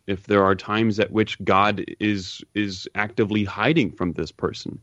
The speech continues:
even though this person is open and, uh, perhaps seeking God? Um, that, that, that seems to be com-, in complete dir-, in completely direct, uh, contradiction to the notion that God is unsurpassably loving.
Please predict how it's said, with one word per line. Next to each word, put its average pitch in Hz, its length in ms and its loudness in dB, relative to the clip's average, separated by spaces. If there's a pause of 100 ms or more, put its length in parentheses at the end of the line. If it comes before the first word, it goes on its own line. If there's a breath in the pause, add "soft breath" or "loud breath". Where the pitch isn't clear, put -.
(260 loud breath)
even 104 260 6
though 104 120 6
this 104 180 4
person 110 380 0
is 107 200 2
open 131 640 2
and, 90 420 0 (340 soft breath)
uh, 90 140 6
perhaps 95 380 0
seeking 135 520 -4
God? 131 340 -2 (400 soft breath)
Um, 101 460 4 (180)
that, 131 360 2
that, 135 160 0 (140)
that 139 180 0
seems 143 380 0
to 131 220 2
be 123 440 4 (100)
com-, 120 180 0
in 117 140 4
complete 120 720 2
dir-, 104 200 4 (140)
in 110 80 4
completely 143 400 6
direct, 113 480 2 (560)
uh, 95 180 0
contradiction 120 800 2
to 98 140 0
the 95 200 6
notion 107 520 4
that 87 180 -2
God 101 220 4
is 101 100 2
unsurpassably 101 760 0
loving. 95 440 0